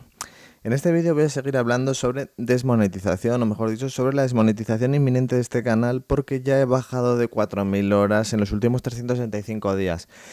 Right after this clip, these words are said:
Y hay algo que me sorprende mucho y es que no he encontrado ningún vídeo de ningún canal, y lo he buscado, no os lo penséis, hablando sobre esto mismo, ¿no? Se supone, en las normas,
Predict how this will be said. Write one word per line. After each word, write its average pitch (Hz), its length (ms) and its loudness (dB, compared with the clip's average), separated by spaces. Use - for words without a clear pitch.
Y 135 160 0
hay 160 140 4
algo 151 200 0
que 147 120 0
me 131 80 -2
sorprende 120 320 -2
mucho 123 240 -4
y 131 40 2
es 120 120 -4
que 135 100 -4
no 127 80 -4
he 131 40 -2
encontrado 131 440 0
ningún 123 320 2
vídeo 127 260 4
de 113 100 0
ningún 107 260 0
canal, 120 400 -2
y 90 240 -2
lo 90 100 2
he - 20 2
buscado, 87 380 -4
no 101 100 -4
os 82 40 -4
lo 87 80 -4
penséis, 90 480 -4
hablando 107 360 2
sobre 110 280 -4
esto 104 180 -4
mismo, 87 380 -4
¿no? 117 180 -8
Se - 120 -12
supone, 123 640 0
en 120 80 -4
las 95 160 -2
normas, 110 580 -2